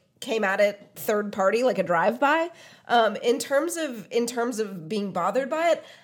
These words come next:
I don't really think so, because I feel like he is, this kind of gets back into conversations that we had on the pod, which is, is there a difference in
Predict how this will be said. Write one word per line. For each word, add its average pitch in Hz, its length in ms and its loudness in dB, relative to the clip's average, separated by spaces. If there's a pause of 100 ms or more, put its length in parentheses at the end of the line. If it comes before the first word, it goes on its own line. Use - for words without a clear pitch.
(120)
I - 100 -4
don't 403 100 -2
really 466 240 4
think 240 240 -2
so, 359 240 -2
because 277 260 -6
I 240 80 2
feel 277 340 -4
like 277 280 0 (180)
he 247 420 -6
is, 220 540 4 (1120)
this 269 200 2
kind 294 200 0
of - 100 -6
gets 330 180 -4
back 220 280 -2
into 220 200 -2
conversations 202 800 -4
that 196 140 -4
we 196 200 -8
had 180 340 -2
on 175 200 -2
the 180 60 -6
pod, 269 400 0
which 202 160 -4
is, 185 300 -6 (120)
is 208 180 0
there 220 120 4
a 214 80 0
difference 202 440 -6
in 185 360 -2